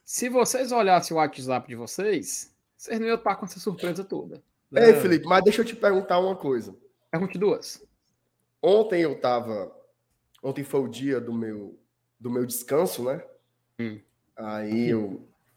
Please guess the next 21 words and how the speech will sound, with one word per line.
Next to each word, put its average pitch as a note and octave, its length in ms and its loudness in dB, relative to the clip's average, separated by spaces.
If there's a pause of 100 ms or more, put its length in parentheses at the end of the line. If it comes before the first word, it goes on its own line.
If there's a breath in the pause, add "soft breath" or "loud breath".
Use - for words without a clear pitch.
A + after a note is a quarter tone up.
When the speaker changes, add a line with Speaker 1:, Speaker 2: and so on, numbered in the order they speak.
(240)
Speaker 2:
botei B2 400 4
a, G#2 320 2
a A2+ 100 0
Inocente A#2+ 380 0
pra A#2+ 100 0
dormir F#3+ 520 2
e C#3 40 -2
fui, E3+ 520 -2
depois D3+ 400 0
fui F3+ 160 2
assistir F#3+ 400 0
a F3 80 4
live D3 320 2
aqui. C#3 220 -2
A C3+ 60 2
live, C3+ 320 0
aliás, C3+ 380 0
a A#2 60 0
live C3 300 0
ontem C3 200 0
tava C3 440 -2